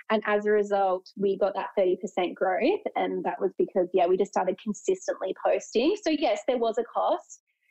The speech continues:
Um, social media can't, you know, there's one thing that I've seen with owners and managers is doing it after they've done a full day in dispensary, late at night, scheduling out some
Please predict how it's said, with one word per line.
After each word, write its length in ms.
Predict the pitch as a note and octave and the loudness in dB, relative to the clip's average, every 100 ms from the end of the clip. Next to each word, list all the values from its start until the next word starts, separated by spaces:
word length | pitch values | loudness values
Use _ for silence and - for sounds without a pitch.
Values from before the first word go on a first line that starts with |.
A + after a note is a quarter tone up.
| - - | -8 -2
Um, 380 | G#3 G3+ F#3+ - _ | -2 -2 -6 -12 _
social 400 | - G#3+ G#3 A3+ | -2 0 0 -2
media 460 | G#3 G3+ G3+ G3 G3 | -2 0 2 2 0
can't, 240 | - G3 G3 - | -2 -4 -4 -4
you 180 | A3 G#3 | 0 2
know, 160 | G3 F#3+ | 2 2
there's 200 | G#3+ G3+ | 2 2
one 220 | G3+ G3+ G#3 | 0 0 0
thing 260 | G#3 G3 | 0 2
that 120 | F#3+ | 2
I've 240 | F#3 F#3 F#3 | 2 0 -2
seen 520 | - G3 G3+ F#3+ F#3 F#3 | -2 -2 0 0 0 0
with 200 | F#3+ F#3+ - | 0 0 2
owners 320 | A#3+ A#3 A3 G#3+ | 2 2 4 4
and 120 | G3+ | 2
managers 460 | G3 G3 F#3+ G3 G3 | 2 0 2 0 2
is 180 | G3 | 0
doing 280 | G3 F#3+ F#3+ | 2 2 2
it 100 | F#3 G3+ | 0 -2
after 260 | G3 - | -4 -2
they've 60 | F#3 | 0
done 160 | F#3+ | 0
a 80 | F#3 - | 0 2
full 160 | G3+ | 2
day 220 | G3 F#3 F#3 | 4 2 0
in 60 | |
dispensary, 920 | F#3+ - F#3+ F3+ - F#3 F3+ F3 F3+ - _ - | -2 -4 -4 -4 -2 0 2 2 0 -4 _ -2
late 240 | G#3+ G#3 | 2 2
at 160 | G3 G#3 | 2 0
night, 380 | F#3+ F#3 F3 F3 - _ | -2 -2 -2 -6 -10 _
scheduling 480 | - F#3+ F#3 G3+ F#3+ | -8 -4 0 2 2
out 220 | F3+ - | 0 -2
some 160 | - | -6